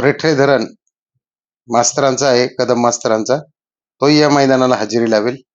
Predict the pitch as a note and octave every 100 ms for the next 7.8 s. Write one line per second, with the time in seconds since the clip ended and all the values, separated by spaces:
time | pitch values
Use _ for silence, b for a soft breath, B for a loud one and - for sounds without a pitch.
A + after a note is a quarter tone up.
0 | - D#3 F3+ F#3+ G3 F3+ D#3+ E3+ E3+ E3
1 | D3 C3+ - - D#3 D3 - D3 D3 -
2 | C#3+ C#3 C#3+ D3 B2+ C3+ C#3 D3 C3 C#3
3 | C#3 C#3 B2 A#2+ A#2 D3+ E3+ _ _ _
4 | _ _ G2+ C3 C3 - C3 B2+ D3+ -
5 | _ _ _ _ _ A#2+ B2 C#3 C3 -
6 | D3+ D3 D3 C3 C#3 C#3+ C#3 - C#3 C3
7 | D3+ C#3+ - C3+ C3 A#2+ - B2